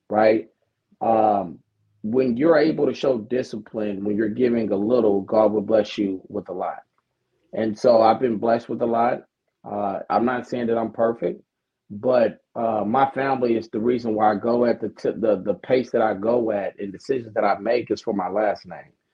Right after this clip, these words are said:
So I'm not, it's easy for me. It's not challenging to, to make sure I'm gonna always make my family proud, uh,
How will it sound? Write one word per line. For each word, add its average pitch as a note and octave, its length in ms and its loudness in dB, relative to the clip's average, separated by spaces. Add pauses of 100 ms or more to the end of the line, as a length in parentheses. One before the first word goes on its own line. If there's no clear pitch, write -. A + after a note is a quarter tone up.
(460)
So B2 140 0
I'm A#2+ 220 2
not, C3+ 340 0 (2000)
it's D#3+ 280 0
easy F#3 380 2
for D3 180 -6
me. A2 420 0 (300)
It's B2+ 160 0
not D#3+ 320 -2
challenging B2+ 720 -2
to, A#2+ 280 -4
to A#2 520 -2
make B2+ 320 2
sure C3 640 2 (1000)
I'm C#3 200 2
gonna C#3 160 4
always B2+ 300 0
make B2+ 180 -2
my A#2+ 160 -6
family A2+ 300 -4
proud, B2+ 560 0 (480)
uh, G#2+ 640 -6